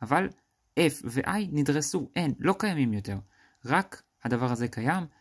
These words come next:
והוא בתוך הזיכרון. התייחסתי לזה בתור משתנה. אם הייתי מתייחס לזה בתור, אמ, מצביע לדאטה, אז הייתי צריך לעשות עם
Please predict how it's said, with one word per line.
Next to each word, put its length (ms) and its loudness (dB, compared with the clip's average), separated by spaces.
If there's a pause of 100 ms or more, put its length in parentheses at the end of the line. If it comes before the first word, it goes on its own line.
(160)
והוא 120 2
בתוך 260 -4
הזיכרון. 400 -6 (300)
התייחסתי 340 -4
לזה 140 0
בתור 360 -2
משתנה. 420 -6
אם 100 4
הייתי 160 2
מתייחס 240 0
לזה 140 0
בתור, 360 -2 (460)
אמ, 340 0 (520)
מצביע 460 2
לדאטה, 460 0
אז 60 0
הייתי 160 -2
צריך 180 -4
לעשות 240 -4
עם 160 2